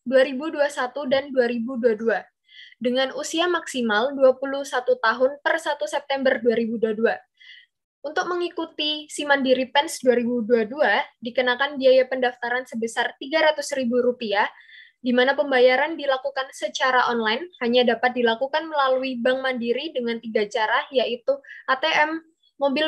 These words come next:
banking, maupun pembayaran atau transaksi di teller Bank Mandiri. Untuk Simandiri sendiri, biaya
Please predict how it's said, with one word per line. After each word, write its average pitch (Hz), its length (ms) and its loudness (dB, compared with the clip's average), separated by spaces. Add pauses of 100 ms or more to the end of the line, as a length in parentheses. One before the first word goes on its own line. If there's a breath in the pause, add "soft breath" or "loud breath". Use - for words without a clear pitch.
banking, 269 400 2
maupun 285 480 -2
pembayaran 233 680 2 (120)
atau 247 160 -6
transaksi 233 720 -8
di 226 80 -8
teller 220 400 2
Bank 220 160 2
Mandiri. 208 560 0 (1800 loud breath)
Untuk 311 320 0
Simandiri 302 480 -2
sendiri, 262 640 -2
biaya 254 320 6